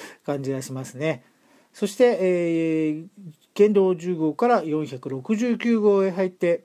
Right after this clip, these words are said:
これ何気なくワインディングが本当にありますね。ここ、稲子駅の前、ちょっとね、若干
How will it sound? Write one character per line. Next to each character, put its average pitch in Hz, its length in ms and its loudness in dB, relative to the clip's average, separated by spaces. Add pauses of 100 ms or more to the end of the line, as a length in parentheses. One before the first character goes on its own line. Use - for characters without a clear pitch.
(140)
こ 170 100 -2
れ 151 60 -6
何 160 260 0
気 254 120 2
な 240 120 0
く 180 300 2
ワ 156 140 2
イ 196 100 4
ン 202 40 -2
デ 196 100 2
ィ - 20 4
ン - 20 0
グ 180 120 0
が 175 260 4
本 156 160 -12
当 160 140 2
に 151 200 -6 (520)
あ 143 80 -2
り 151 100 0
ま 151 100 -4
す 139 100 -12
ね。 127 220 -10 (380)
こ 147 120 -8
こ、 170 180 0
稲 196 200 2
子 240 120 4
駅 190 120 0
の 170 100 -6
前、 151 300 -4 (260)
ち - 80 -6
ょ - 20 -4
っ 254 40 -12
と 185 120 2
ね、 156 280 -4
若 156 220 -6 (100)
干 160 280 -4